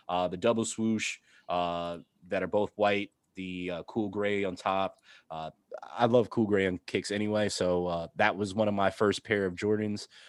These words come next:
uh, was cool gray from Jew and I's cousin,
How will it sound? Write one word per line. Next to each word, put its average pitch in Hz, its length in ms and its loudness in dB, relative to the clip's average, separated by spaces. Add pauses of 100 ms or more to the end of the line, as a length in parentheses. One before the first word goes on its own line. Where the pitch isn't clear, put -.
(120)
uh, 85 160 -2
was 87 160 -4
cool 98 260 -2
gray 101 280 0
from 87 320 -4
Jew 87 180 -6
and 92 100 -2
I's 90 200 -4
cousin, 127 400 6